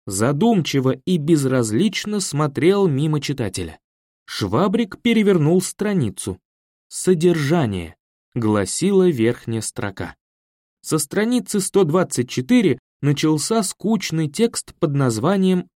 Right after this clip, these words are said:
«Введение». Швабрик пролистал дальше. Глава первая. Правила техники безопасности.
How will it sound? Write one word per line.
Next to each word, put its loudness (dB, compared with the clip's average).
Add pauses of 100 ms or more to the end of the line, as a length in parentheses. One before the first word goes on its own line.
«Введение». -2 (500)
Швабрик -4
пролистал -2
дальше. -4 (640)
Глава 0 (100)
первая. 0 (1000)
Правила 0
техники -2
безопасности. -4